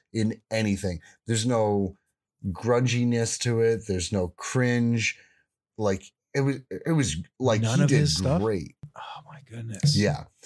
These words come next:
Speaker 2: I mean, seriously, it does not look like him
Speaker 1: No.
Speaker 2: at all.
Speaker 1: So I
Speaker 2: Even after looking fifteen different pictures, I'm like, "That's, that's not him."
Speaker 1: It's a weird feeling to not know if I like this movie. Like, it gives the information,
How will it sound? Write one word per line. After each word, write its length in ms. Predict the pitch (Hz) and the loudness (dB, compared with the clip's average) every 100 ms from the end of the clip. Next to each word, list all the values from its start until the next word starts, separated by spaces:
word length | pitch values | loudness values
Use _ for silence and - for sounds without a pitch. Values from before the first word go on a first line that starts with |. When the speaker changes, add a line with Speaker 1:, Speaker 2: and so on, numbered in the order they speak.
| - - _ | -20 -20 _
Speaker 2:
I 60 | 123 | 0
mean, 180 | 127 117 | 2 2
seriously, 800 | 107 - 120 117 135 - 175 175 156 - _ _ _ _ - _ _ _ | 0 -4 -2 -2 -2 -2 -2 -2 -4 -10 _ _ _ _ -20 _ _ _
it 160 | 139 127 | -2 0
does 220 | 120 107 | -2 -2
not 240 | 113 107 | -2 -4
look 180 | 107 107 | -4 -6
like 160 | 104 101 | -6 -6
him 220 | 107 98 | -8 -4
Speaker 1:
No. 120 | 85 98 | -2 0
Speaker 2:
at 120 | 95 | -2
all. 300 | 90 58 - _ - | -8 -10 -14 _ -8
Speaker 1:
So 260 | - 151 | -2 -2
I 140 | - 147 | 2 2
Speaker 2:
Even 160 | 151 147 | 4 2
after 200 | 135 135 | 0 0
looking 280 | 123 123 113 | -2 0 -4
fifteen 340 | - 120 117 | -4 -6 -6
different 220 | 110 107 | -6 -6
pictures, 320 | 110 - 92 | -6 -6 -8
I'm 120 | 98 101 | -8 -6
like, 180 | 95 - | -8 -6
"That's, 380 | 104 104 - - _ | -6 -4 -6 -8 _
that's 260 | 113 110 - | -2 -2 -2
not 160 | 110 | -2
him." 200 | 123 143 - - | 0 -2 -4 -4
Speaker 1:
It's 220 | 131 131 | 0 0
a 40 | |
weird 440 | 113 117 143 156 131 | 0 -2 0 -2 -2
feeling 520 | - 123 117 107 104 | 0 0 2 0 -2
to 160 | - 95 | -2 0
not 440 | 95 95 98 98 - | 2 0 -2 -4 -4
know 400 | 98 95 92 90 | -2 0 2 0
if 140 | 87 | -2
I 100 | 90 | -4
like 380 | 85 87 85 - | -4 -4 -6 -6
this 280 | 87 80 85 | -6 -4 -6
movie. 560 | 82 78 62 50 95 - | -8 -10 -12 -16 -16 -8
Like, 320 | 95 92 95 - | -2 -2 -2 -2
it 200 | 117 101 | -2 0
gives 280 | 160 170 135 | -2 0 0
the 120 | 120 | 0
information, 520 | 110 107 110 127 | 0 0 0 0